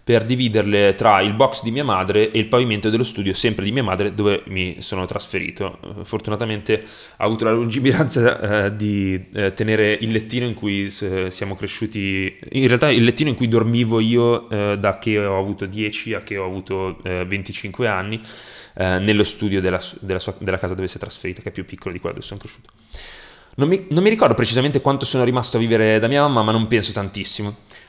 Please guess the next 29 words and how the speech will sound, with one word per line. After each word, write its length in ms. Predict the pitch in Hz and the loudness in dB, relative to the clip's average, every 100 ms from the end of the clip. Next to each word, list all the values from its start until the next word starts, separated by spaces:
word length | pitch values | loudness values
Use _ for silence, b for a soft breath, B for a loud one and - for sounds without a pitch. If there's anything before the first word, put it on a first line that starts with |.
| B | B
Ho 80 | 123 | -2
passato 800 | 156 - 131 - 117 113 110 107 | 0 2 2 4 6 6 6 2
sicuramente 540 | 110 123 135 175 185 | 0 0 2 2 0
il 60 | 139 | 0
Natale 400 | 110 120 123 135 | 2 4 6 4
a 80 | 113 | 4
casa 200 | 107 107 | 2 2
di 80 | |
mia 140 | 107 110 | -2 0
madre 240 | 127 120 | 0 2
malato, 800 | 104 95 92 92 113 139 - - | 2 4 4 4 0 0 -4 -12
eh, 460 | - 107 101 98 98 | -6 -2 0 0 0
poi 120 | 160 | 0
sono 120 | 156 120 | 2 0
stato 220 | 113 107 | -2 0
qualche 240 | 131 127 | 0 0
giorno 240 | 123 131 117 | 0 0 0
in 80 | |
Umbria 240 | 120 113 113 | -2 2 0
da 80 | 104 | 0
mio 140 | 117 | -2
nonno 460 | 139 156 170 180 - | 0 -2 -2 -6 -4
e 80 | 139 | 0
poi 140 | 117 | 0
sono 200 | - 110 | 0 0
tornato, 600 | 101 101 92 - 98 - | -2 -2 -2 -2 -2 -2
eh, 140 | 95 92 | -6 -6
a 80 | 101 | -4
Milano. 400 | 98 85 90 | -4 -4 -4